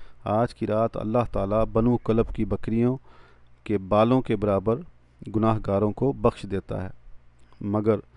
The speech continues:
मुशरिक, कीना परवर, काते रहम, तकब्बुर से अपने तहबंद को घसीट कर चलने वाला,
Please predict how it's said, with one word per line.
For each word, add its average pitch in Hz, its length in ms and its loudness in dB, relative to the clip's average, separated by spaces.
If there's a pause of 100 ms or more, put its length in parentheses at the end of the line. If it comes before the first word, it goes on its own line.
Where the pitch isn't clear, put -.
(460)
मुशरिक, 117 500 0 (640)
कीना 107 300 0
परवर, 117 400 4 (1200)
काते 104 340 4
रहम, 123 400 2 (460)
तकब्बुर 117 480 2
से 120 320 0
अपने 107 340 -2
तहबंद 113 440 0
को 113 160 2
घसीट 101 420 -4
कर 107 160 -2
चलने 113 340 0
वाला, 107 240 2